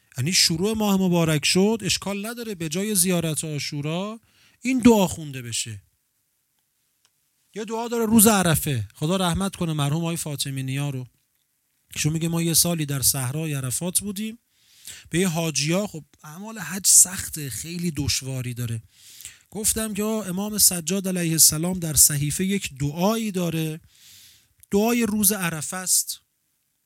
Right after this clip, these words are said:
بیایید به جای دعای امام حسین در روز عرفه که خیلی طولانیه،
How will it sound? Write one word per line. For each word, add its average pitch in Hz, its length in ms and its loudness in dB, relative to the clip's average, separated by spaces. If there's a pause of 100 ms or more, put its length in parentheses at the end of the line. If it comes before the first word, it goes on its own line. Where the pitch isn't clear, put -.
(120)
بیایید 220 320 -4
به 185 100 2
جای 185 400 2
دعای 160 680 6
امام 147 440 0
حسین 180 380 6
در 143 180 -2
روز 135 340 0
عرفه 139 440 -4
که 135 140 -10
خیلی 139 340 -8
طولانیه، 143 880 -6